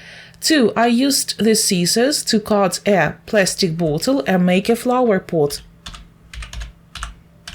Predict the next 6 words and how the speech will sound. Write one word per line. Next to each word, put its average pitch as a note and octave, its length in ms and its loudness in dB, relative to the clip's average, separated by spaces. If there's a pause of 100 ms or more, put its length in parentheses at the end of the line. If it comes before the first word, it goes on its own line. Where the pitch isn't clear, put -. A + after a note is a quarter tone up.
(340)
Я A3 200 6
використовував, F3+ 1040 0
е, D#3+ 440 -2
ножиці, F#3+ 540 2
аби F#3+ 240 2
розрізати, E3 680 0